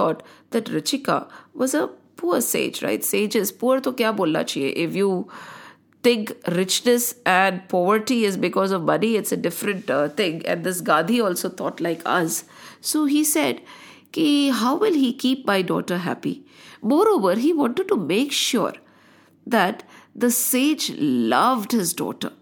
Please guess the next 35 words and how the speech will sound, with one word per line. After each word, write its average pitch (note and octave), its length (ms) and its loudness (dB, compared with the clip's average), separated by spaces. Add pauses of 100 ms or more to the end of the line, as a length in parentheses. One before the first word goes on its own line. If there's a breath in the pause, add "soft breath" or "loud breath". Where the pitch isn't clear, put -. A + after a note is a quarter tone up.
(420 loud breath)
and A3+ 280 -2
he C4+ 120 4
would C4+ 340 -2
go B3 200 0
to B3 180 -2 (160)
any A3 240 2
extent G3 500 -2 (420 loud breath)
to E4+ 160 0
keep - 240 -2
her E3+ 100 0 (120)
happy. A#3 320 -2 (1000 loud breath)
So C4+ 240 0
again, A#3+ 260 2
he A#3 240 2
said, A#3+ 260 0
"Normally C4 460 4
it - 140 -2
is G#3+ 100 -2 (100)
not A#3 220 2
so. - 340 2 (1200 loud breath)
We G3 140 6
are G#3+ 120 2
from G3 220 2
the F#3 40 2
lineage G3+ 600 0 (160)
of - 280 -2 (400 loud breath)
Kushikas, - 640 0 (120)
the F3 120 2
race, F#3 400 0 (480 loud breath)
and A3 160 -2
normally B3 440 2 (120)
this B3+ 140 0 (100)
kind A#3+ 220 2
of A#3+ 60 -6
a A#3 60 0